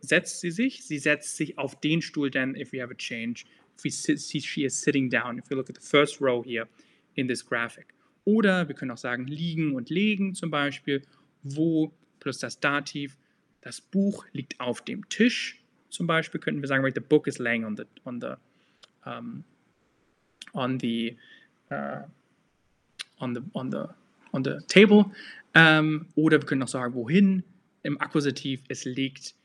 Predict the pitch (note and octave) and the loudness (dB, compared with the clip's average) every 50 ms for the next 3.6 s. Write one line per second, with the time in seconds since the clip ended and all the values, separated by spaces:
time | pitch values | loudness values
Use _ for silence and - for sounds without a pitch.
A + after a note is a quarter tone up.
0 | _ _ _ _ _ _ - C3 A#2+ A#2+ - - C#3 C#3+ C#3 - - - _ _ | _ _ _ _ _ _ -10 -10 -10 -8 -4 2 2 2 2 0 -14 -20 _ _
1 | _ _ _ _ _ - B2+ A#2+ - - C#3 C3+ C#3 C#3+ D3 C#3 C#3+ - A#2 - | _ _ _ _ _ -10 -8 -8 -4 0 2 2 4 4 4 2 0 -4 -8 -6
2 | - - C3 - - B2+ A#2 - - - B2+ C3 C#3 C3 - C3+ B2 - - - | -8 -10 -10 -10 -10 -16 -16 -14 -6 0 2 2 2 0 -2 -6 -8 -8 -10 -14
3 | _ - - - C3+ C3+ - - - - _ - | _ -18 -18 -16 -14 -14 -14 -14 -16 -18 _ -20